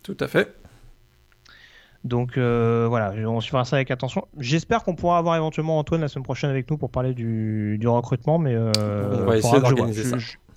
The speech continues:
Speaker 2: j'en ai pas encore parlé, donc, euh, je, je suis transparent avec vous. Euh, et puis du coup, bah, je vais donner rapidement mes pronostics. Euh, bah, écoute, je vais faire les finales du Power Five. Euh, tant qu'à faire, hein, parce qu'on est éli-, on est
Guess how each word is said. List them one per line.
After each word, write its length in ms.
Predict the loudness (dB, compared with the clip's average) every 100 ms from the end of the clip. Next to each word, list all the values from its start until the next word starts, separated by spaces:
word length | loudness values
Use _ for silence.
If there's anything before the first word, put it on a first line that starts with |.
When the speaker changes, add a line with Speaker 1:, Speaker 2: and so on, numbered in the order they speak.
| -10 -6
Speaker 2:
j'en 280 | 0 2
ai 80 | 2
pas 100 | 2
encore 260 | 0 -2 -2
parlé, 300 | -2 -4 -8
donc, 320 | -10 -10 -8
euh, 180 | -10 -10 -14 -20 -20 -20 -20 _
je, 220 | -6 -6
je 140 | 0 -2
suis 160 | -2
transparent 520 | -6 -4 0 0 0
avec 180 | -2 -2
vous. 180 | -4 -6 -8 -20 -20 -18 -4
Euh, 440 | 0 2 2 2 0
et 120 | -4
puis 340 | -6 -4 -2
du 120 | -4 -2
coup, 100 | 0
bah, 160 | 0
je 80 | 0
vais 40 | -4
donner 180 | -2
rapidement 400 | -2 -2 -2 -2
mes 160 | 0 -2
pronostics. 960 | -2 -2 2 2 -2 -4 -2 -2 0 2
Euh, 320 | 4 4 4
bah, 100 | 2
écoute, 200 | 0 -2
je 40 |
vais 60 | -2
faire 120 | 0
les 60 | -2
finales 220 | -2 -2
du 80 | -2
Power 260 | 0 -2 -2
Five. 280 | -4 -6 -8 -12 _ _ _ _ _ _ _ _ -10
Euh, 840 | -6 -6 -4 -4 -6 -6 -6 -4
tant 180 | -2 0
qu'à 160 | 0
faire, 200 | 0 2
hein, 40 | 2
parce 120 | 0
qu'on 120 | -4
est 80 | -4
éli-, 260 | -4 -6 -8 -2
on 120 | 2
est 140 | 2